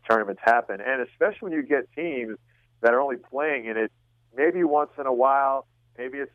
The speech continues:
not the team that's coming out like Gonzaga does out of their lower conference all the time with confidence. You get a team that comes in there maybe as a one-off, teams that come, say, out of the Big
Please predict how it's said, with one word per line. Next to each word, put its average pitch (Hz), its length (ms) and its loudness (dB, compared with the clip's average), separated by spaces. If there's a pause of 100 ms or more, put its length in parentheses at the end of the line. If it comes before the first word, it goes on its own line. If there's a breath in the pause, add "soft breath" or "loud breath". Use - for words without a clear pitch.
not 131 200 -4
the 113 60 -20 (100)
team 131 100 -10
that's 123 220 -4
coming 120 320 0
out 123 180 2
like 123 200 0
Gonzaga 120 440 -2
does 117 260 0
out 117 140 2
of 117 60 -4
their 113 160 -2
lower 113 340 2 (100)
conference 120 380 -4
all 113 180 2
the 117 200 -4
time 113 220 -2
with 104 100 -10 (120)
confidence. 117 460 -4 (460)
You 123 80 -8
get 143 160 4
a - 20 0
team 131 240 -8
that 127 180 0
comes 117 240 -4
in 123 140 -4
there 120 160 0
maybe 113 240 2
as 110 140 2
a 107 80 -2
one-off, 117 560 2 (420)
teams 123 220 -14
that 120 120 -4
come, 117 280 -10
say, 117 100 0
out 117 120 2
of 120 40 -4
the 107 80 -6
Big 117 260 -2